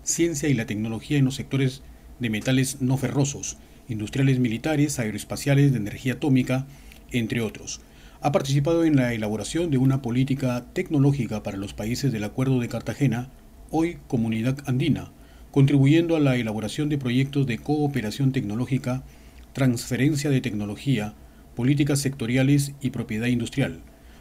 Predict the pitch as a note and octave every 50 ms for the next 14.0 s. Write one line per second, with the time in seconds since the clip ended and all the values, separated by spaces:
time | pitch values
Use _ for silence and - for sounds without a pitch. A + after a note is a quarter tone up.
0 | - - C3+ C3+ - E3+ E3 E3 E3 E3+ - - D#3 C3 A#2+ - - C#3+ C#3+ C#3
1 | C3 A#2 A2+ G#2+ - C#3 C#3 C#3+ C#3+ C#3+ C#3+ C#3+ - - - - - - - -
2 | B2+ A2 G#2+ C#3 C3 C3 C3+ C#3 B2+ A#2+ A2 - - G#2+ - - C#3 C#3 C#3+ C#3
3 | B2 A#2 A2+ - A#2 G#2+ G#2 G2+ G#2 - - C#3 C3+ C#3 C3 C3 B2 A2+ A2+ -
4 | C#3 C#3 C#3 C#3 C#3 C3 C3 C3+ C#3 C#3 C#3 C#3+ C#3 C#3 C#3+ C#3 C#3 - - -
5 | - - - - - B2+ A#2+ A2 A2 G#2 G#2 G#2+ C3+ C3+ C#3+ D3 C#3+ B2+ A2 G#2
6 | G#2 G#2 A2 C3 D3 C#3+ C#3+ C#3+ C#3 A#2+ G#2+ - C3+ B2+ C3 B2+ - C#3+ C#3 C#3
7 | B2+ C3 B2+ B2 A2 G2+ G2 A#2 A#2 B2 - C#3 C3+ - - C3+ B2 B2+ B2+ C3
8 | C3 - - - - - - - - D3+ E3+ E3 B2 G#2 G#2 G2+ G#2 - - -
9 | - - - - - - - - A2+ - C#3 C#3 C3 C3+ C3 B2+ C3 C3+ C#3 -
10 | - - - - - - - - C3 E3 D3 C#3 B2+ - - C#3 C3+ C3 B2+ B2+
11 | B2 B2 B2+ C3 C3+ - - - - - B2 A2+ G#2 G#2 G#2+ A#2+ C3 C3 C3 B2+
12 | B2+ B2 B2+ B2+ C3 - - - - - - - C3+ C3+ B2+ B2 - - C3 B2
13 | B2+ B2 A#2+ A#2+ B2 B2 - - - - - - - - - C3 B2 A#2+ A#2+ A#2+